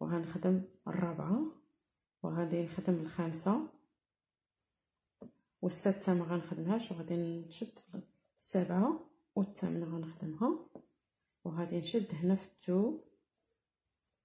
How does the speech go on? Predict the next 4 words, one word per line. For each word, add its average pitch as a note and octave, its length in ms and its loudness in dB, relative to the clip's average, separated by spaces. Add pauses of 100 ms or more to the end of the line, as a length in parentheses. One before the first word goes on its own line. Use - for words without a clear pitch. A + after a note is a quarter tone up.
(2250)
وغادي F3+ 320 0
نخدم G3+ 460 2 (1080)
الغريزات F3 500 -2
ديالي E3 580 4